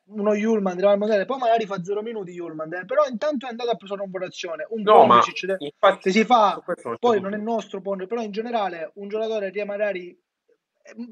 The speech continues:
Speaker 1: metti Hjulmand, si fa male il titolare, gioca, fa un partitone, lo vede-, lo vedono a livello mondiale, sai quanto cresce il valore di quel giocatore? Eh, quindi ci sono pro e contro ovviamente, poi noi da tifosi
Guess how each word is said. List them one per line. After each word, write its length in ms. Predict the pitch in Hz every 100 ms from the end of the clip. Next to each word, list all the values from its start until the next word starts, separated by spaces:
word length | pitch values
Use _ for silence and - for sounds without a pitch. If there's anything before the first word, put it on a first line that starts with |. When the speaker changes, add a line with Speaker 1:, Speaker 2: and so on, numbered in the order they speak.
| 240
Speaker 1:
metti 320 | 269 208 226
Hjulmand, 400 | 262 294 233 202
si 100 | 190
fa 120 | 208
male 180 | 247 254
il 60 | 214
titolare, 420 | 262 285 262 208
gioca, 340 | 196 254 214 190
fa 80 |
un 100 | 226
partitone, 500 | 196 220 269 254 247
lo 100 | 202
vede-, 260 | 196 196 202
lo 100 | 202
vedono 220 | 220 196
a 40 | 185
livello 240 | 202 185
mondiale, 800 | 180 226 208 202 170 175 202 233 _ _ _
sai 240 | _ 226 196
quanto 360 | 196 196 196
cresce 340 | 190 196 196 196
il 60 |
valore 260 | 185 196 185
di 60 | 180
quel 140 | 175
giocatore? 460 | 180 185 185 160 - _ _ _ _ _ _ _
Eh, 200 | 147 185
quindi 840 | 208 233 196 180 175 175 185 185 _
ci 160 | 247 247
sono 220 | 240 202
pro 160 | 254
e 80 | 208
contro 380 | - 220 170 160
ovviamente, 400 | 160 156 151 220
poi 160 | 330 220
noi 140 | 233
da 100 | 190
tifosi 720 | 196 214 285 269 247 247 226